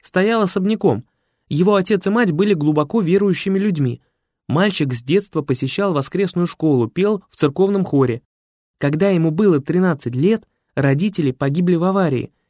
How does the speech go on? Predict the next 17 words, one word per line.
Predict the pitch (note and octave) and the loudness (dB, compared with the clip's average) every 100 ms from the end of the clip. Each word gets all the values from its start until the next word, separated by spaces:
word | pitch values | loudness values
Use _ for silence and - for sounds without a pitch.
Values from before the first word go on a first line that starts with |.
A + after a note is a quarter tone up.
| _ | _
и | D#3+ | -6
подросток | - C#3+ C#3 A#3 A3 B2 - _ _ | -2 0 2 2 0 -4 -8 _ _
из | C#3+ | -8
примерного | - F3+ G#3 E3 C3+ | -4 0 2 2 0
ученика, | B2+ B2+ D3 F3 B3 A#3 G#3 _ | 0 -2 -4 -2 -2 -4 -6 _
отличника, | E3+ F3+ F#3 C3+ A2 G2+ F#2+ - _ _ _ _ | -4 0 -2 -2 -6 -6 -10 -12 _ _ _ _
разом | D3+ D3+ A3+ F#3+ D3 | -2 0 2 0 0
превратился | C#3 C3+ D#3 D#3 A#3 F#3+ D3 | 2 2 0 -2 -6 -4 -2
в | |
хулигана-двоечника. | - F3+ F3+ A3 F#3+ D3+ E3+ C3 B2 A2 G#2+ - _ _ _ _ | 2 2 2 0 0 2 2 2 -2 -6 -10 -14 _ _ _ _
В | _ | _
те | - D3+ | 0 0
годы | D3+ A3+ C#3 | 2 2 2
обязательным | B2 C3 C#3 G3+ C#3+ C#3 B2+ | 0 0 0 -2 0 -2 0
было | D3 G3+ | 2 4
восьмилетнее | D3+ C#3+ D#3 F#3+ F#3 E3+ | 2 0 0 0 0 -2
образование. | D#3+ D#3+ F#3 D3 G#2+ - | 0 0 0 -2 -4 -10